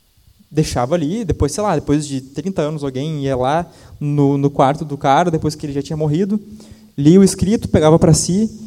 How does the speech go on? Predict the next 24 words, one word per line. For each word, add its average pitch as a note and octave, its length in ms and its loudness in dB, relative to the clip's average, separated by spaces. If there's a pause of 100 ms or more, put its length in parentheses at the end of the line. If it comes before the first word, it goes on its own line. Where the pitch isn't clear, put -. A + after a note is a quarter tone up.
(320)
aquele D#3+ 180 0
negócio D3 260 4
ia F#3 40 4
passando D#3+ 260 2
de D#3 100 4
mão D#3+ 160 2
em E3+ 40 0
mão, E3+ 240 2
ficava D#3+ 300 4
velho, D#3 420 6 (380)
até D#3 240 0
que D#3 100 -6
ele F3 80 -4
se - 140 -2
perdia. G#3 480 4 (420)
Ou D3+ 120 6
acontecia E3 320 4
algum F3 160 0
terremoto, D#3+ 460 2
alguma C#3 160 -2
coisa, D#3 220 -2
e - 20 -4
se F3+ 120 -4
perdia. F#3+ 480 0